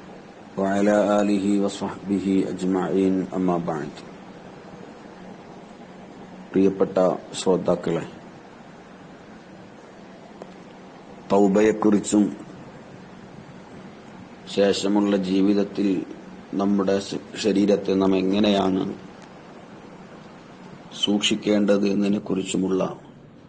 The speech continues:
വളരെ ചെറിയ ഒരു വിശദീകരണമാണ് നാം ഇന്നലെ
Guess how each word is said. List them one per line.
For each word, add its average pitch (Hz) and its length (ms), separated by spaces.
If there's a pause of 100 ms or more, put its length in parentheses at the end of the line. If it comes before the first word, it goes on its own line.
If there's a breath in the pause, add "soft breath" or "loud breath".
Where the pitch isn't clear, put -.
(1800)
വളരെ 95 420 (360)
ചെറിയ 98 400 (200)
ഒരു 95 160
വിശദീകരണമാണ് 95 960 (1700)
നാം 95 200
ഇന്നലെ 90 380